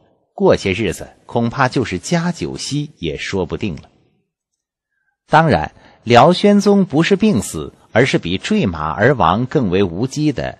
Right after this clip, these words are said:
坠天而亡。接下来辽国就肯定少不了内乱，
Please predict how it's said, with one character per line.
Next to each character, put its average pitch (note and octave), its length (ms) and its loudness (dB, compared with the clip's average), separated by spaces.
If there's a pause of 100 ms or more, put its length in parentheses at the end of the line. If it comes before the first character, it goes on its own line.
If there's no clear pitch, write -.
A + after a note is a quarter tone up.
(140)
坠 C3 320 0
天 F3 300 -2
而 F#2+ 200 -4
亡。 - 200 -14 (480)
接 B2+ 220 2
下 A#2 120 -2
来 D#2+ 180 -2
辽 G2+ 300 2
国 A#2+ 160 -2
就 A#2 120 -4
肯 F#2 260 -6
定 E3 180 0
少 D2 260 -2
不 G#2 100 -6
了 E2 160 -4
内 A#2+ 240 -2
乱， - 240 -6